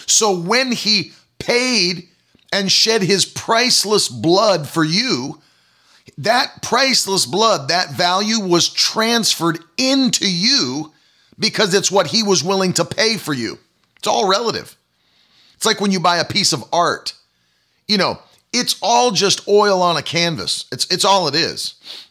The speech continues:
It's oil on a canvas. I don't care how great the painting is. I don't care who painted it. It's all oil on the canvas. So the value of art is relative, right?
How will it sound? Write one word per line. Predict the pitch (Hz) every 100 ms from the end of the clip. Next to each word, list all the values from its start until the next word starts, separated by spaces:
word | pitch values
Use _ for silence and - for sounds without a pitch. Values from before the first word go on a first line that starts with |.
| -
It's | 185 185
oil | 202 208 220 220
on | - 190 185 185
a | 143
canvas. | - 170 160 131 - -
I | 170
don't | 175
care | - 139
how | 139 185
great | 117 147 190 -
the |
painting | - 160 180 185
is. | 180 180
I | -
don't | 165 -
care | 151
who | - 196
painted | - 165 190 143 104
it. | - _ _ _ _ _ -
It's | 180 180
all | 180 180 175
oil | 185 170
on | 151
the |
canvas. | 127 196 127 - - - -
So | - 202 180 - - _ _ _ _ -
the | 156
value | 170 180 208 233 214
of | 175 -
art | 180 185 147 -
is | 151
relative, | 110 147 160 143 92 64 - _ _ _ _ _ _ _ _ _ _ _ _
right? | 131 147 147